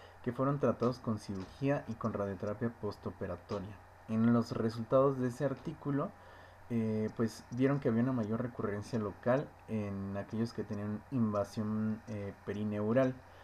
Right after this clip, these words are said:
de treinta y seis por ciento versus diez por ciento en aquellos que no la tenían,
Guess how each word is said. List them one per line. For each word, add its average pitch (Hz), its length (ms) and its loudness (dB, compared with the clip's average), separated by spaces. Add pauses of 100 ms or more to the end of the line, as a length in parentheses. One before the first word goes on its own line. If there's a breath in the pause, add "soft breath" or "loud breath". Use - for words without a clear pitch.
(260 loud breath)
de 107 360 2
treinta 110 380 0
y 101 80 -4
seis 117 340 0
por 123 160 0
ciento 139 400 0
versus 113 380 -4
diez 110 200 0
por 117 200 -4
ciento 120 400 2
en 117 80 2
aquellos 104 280 -2
que - 120 -8
no 101 100 -4
la 107 120 -2
tenían, 147 440 0